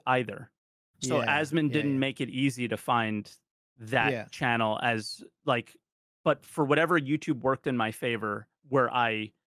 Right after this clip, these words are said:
Speaker 1: I was served his video, one o-, another
Speaker 2: Yeah.
Speaker 1: video of his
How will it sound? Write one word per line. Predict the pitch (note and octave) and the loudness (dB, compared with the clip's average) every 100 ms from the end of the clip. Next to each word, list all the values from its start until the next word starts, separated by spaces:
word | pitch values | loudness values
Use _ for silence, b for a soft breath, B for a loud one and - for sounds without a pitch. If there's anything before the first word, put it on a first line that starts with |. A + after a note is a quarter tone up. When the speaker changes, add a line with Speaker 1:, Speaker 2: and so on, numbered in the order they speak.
| _ _ _ _ - | _ _ _ _ -2
Speaker 1:
I | C#3 C#3+ | 0 2
was | B2+ C3 | 0 -2
served | - C3 A#2 G2+ - - _ _ _ | -4 -2 -2 -4 -14 -20 _ _ _
his | - D3+ B2 G#2+ | -4 -2 -2 -4
video, | B2 A#2 G2+ G#2 - | -4 -4 -6 -8 -12
one | B2 C3+ | -2 0
o-, | C3 | 2
another | C#3 C3 C3+ B2+ | 2 4 4 4
Speaker 2:
Yeah. | A#2 | 0
Speaker 1:
video | B2+ A#2+ | 0 0
of | B2+ B2+ | 0 -2
his | A#2 A#2+ D3 | -2 -2 -2